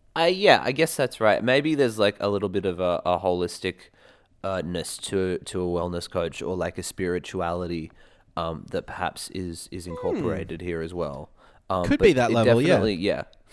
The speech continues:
Speaker 1: Um, I feel like seeing as he is a wellness coach, and a wellness coach is somewhat of a new age profession, we're gonna hear a lot of, like,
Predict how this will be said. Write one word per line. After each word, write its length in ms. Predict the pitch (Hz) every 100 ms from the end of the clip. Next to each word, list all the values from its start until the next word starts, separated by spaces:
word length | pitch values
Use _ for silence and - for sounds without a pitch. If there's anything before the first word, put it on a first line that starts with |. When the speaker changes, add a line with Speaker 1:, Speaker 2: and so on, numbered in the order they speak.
| - - -
Speaker 1:
Um, 180 | 107 104 -
I 60 |
feel 260 | 110 147 175
like 240 | 160 151
seeing 380 | - 120 113 107
as 100 | 101
he 140 | 98 92
is 300 | - 98 98
a 80 | -
wellness 440 | 98 95 98 98 -
coach, 360 | 98 95 -
and 100 | -
a 40 | 101
wellness 280 | 107 110 -
coach 260 | 101 95
is 180 | 95 - - - _ _ _ _ -
somewhat 480 | - 110 104 101 -
of 80 | 95
a 80 | 92
new 220 | 95 95
age 200 | 90 87
profession, 540 | 92 - 95 - 135 139
we're 140 | 107
gonna 220 | 110 107
hear 260 | 104 101 95
a 60 |
lot 180 | 90 95
of, 140 | 90 90
like, 320 | 85 -